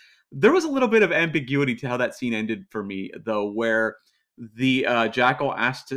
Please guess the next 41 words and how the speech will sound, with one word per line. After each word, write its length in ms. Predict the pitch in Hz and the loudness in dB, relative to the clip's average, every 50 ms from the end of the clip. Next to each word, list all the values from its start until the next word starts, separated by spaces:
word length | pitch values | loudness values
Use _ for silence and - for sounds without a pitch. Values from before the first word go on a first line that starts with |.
| 131 - _ | -10 -12 _
for 140 | _ - 120 | _ -6 -4
one 140 | 117 120 120 | -2 -2 -2
of 40 | 113 | -2
the 80 | 107 101 | -4 -4
bullets, 640 | 92 - 120 120 107 95 90 - - - - - _ _ _ | -4 -2 -2 0 -2 -2 -4 -8 -12 -18 -20 -20 _ _ _
and 140 | - 127 123 | -6 -4 -2
then 100 | 123 117 | -2 -2
we 100 | 117 113 | -4 -4
cut 220 | - - - 120 110 | -6 -6 -4 -4 -2
away. 360 | 104 101 98 85 - - - _ _ _ _ _ _ _ _ _ _ _ - | -2 -4 -4 -6 -10 -12 -18 _ _ _ _ _ _ _ _ _ _ _ -4
And 420 | 127 127 127 127 123 120 120 117 - - | 0 0 2 2 0 0 -2 -6 -6 -4
every 260 | 175 202 226 302 330 | -4 -2 0 0 0
other 160 | 320 320 254 | 0 0 -2
time 300 | - - 147 151 160 165 | -4 -2 -2 0 0 0
he 80 | 147 131 | 0 0
has, 220 | 131 135 143 143 | 0 0 0 0
like, 160 | 139 120 113 - | -2 -2 -4 -6
contacts, 560 | - 101 107 123 135 - 175 185 196 190 - | -6 -6 -6 -6 -6 -6 -6 -6 -6 -6 -8
they 100 | - 113 | -8 -6
wind 240 | 104 113 120 123 120 | -6 -4 -4 -4 -4
up 140 | 113 - - | -6 -6 -8
dead. 340 | - 92 107 160 202 226 226 _ _ _ _ _ _ _ _ _ _ _ | -6 -6 -4 -4 -4 -6 -8 _ _ _ _ _ _ _ _ _ _ _
So, 560 | - - - 185 180 175 175 170 151 - - _ _ _ _ _ _ | -8 -2 0 2 4 4 4 2 0 -2 -6 _ _ _ _ _ _
I 140 | - 180 190 | -2 0 2
was 300 | 202 220 233 180 151 - _ _ _ - | 2 2 2 0 -2 -8 _ _ _ -20
questioning, 580 | - - 240 262 262 254 - - 233 214 190 170 | -10 -6 -4 -4 -4 -6 -8 -6 -4 -4 -2 -4
because 160 | 175 180 175 | -4 -4 -4
we 80 | 214 208 | -4 -6
see 220 | 208 - 285 294 | -4 -4 -4 -4
a 40 | 277 | -4
scene 220 | - - 240 226 | -4 -2 -2 0
later 200 | 208 208 202 180 151 | 0 0 0 0 2
where 300 | 143 147 139 131 - - | 2 2 0 0 -2 -6
he 100 | - 151 139 | -12 -12 -10
pulls 260 | - - 185 175 160 | -6 -4 -2 -2 0
out 100 | 165 156 | 0 0
a 40 | 143 | 0
bullet 300 | - 139 131 127 127 127 | 0 0 -2 -2 -2 -4
that's 160 | 123 107 - | -6 -10 -8
individually 540 | - 147 156 139 131 131 135 131 135 123 117 | -8 -6 -4 -2 -2 -2 -2 -2 -2 -4 -6
wrapped. 480 | 104 101 127 139 143 120 95 85 - | -4 -2 0 0 0 0 0 -4 -8